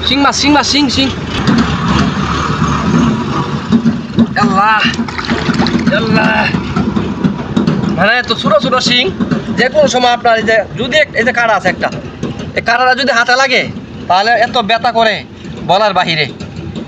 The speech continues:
সাপে কামড় দিলে কেমন ব্যথা জানি না, কোনো সময় কামড় খাই নাই, but সিংহের কামড় খাইছি, মানে সিংহে যদি গালা দেয়, কাঁটাটা ডুবাই দেয়, তাহলে করে আব্বার এখন লাগে। ই, লাড়ি রি, লাড়ি মাছ। ই, দুইটা ri।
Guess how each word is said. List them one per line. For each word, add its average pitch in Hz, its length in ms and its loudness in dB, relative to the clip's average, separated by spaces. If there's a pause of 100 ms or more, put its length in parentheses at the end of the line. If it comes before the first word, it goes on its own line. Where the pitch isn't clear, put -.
(140)
সাপে 240 280 2
কামড় 240 200 2
দিলে 233 180 0
কেমন 220 180 2
ব্যথা 220 200 2
জানি 226 220 2
না, 202 100 4
কোনো 202 160 -2
সময় 208 180 2
কামড় 202 220 2
খাই 214 140 2
নাই, 202 140 2
but 175 160 0
সিংহের 220 340 0
কামড় 208 220 0
খাইছি, 202 240 -2
মানে 190 120 0
সিংহে 208 240 0
যদি 196 160 -4
গালা 196 200 2
দেয়, 202 180 0 (440)
কাঁটাটা 190 240 2
ডুবাই 196 240 2
দেয়, 202 100 -4
তাহলে 185 180 0
করে 190 220 0 (640)
আব্বার 196 300 0
এখন 175 160 0
লাগে। 139 220 -2 (1600)
ই, 269 100 4 (360)
লাড়ি 240 280 2
রি, 269 220 0 (1300)
লাড়ি 247 200 0
মাছ। 214 280 -2 (1700)
ই, 320 160 0 (380)
দুইটা 233 340 2
ri। 254 200 2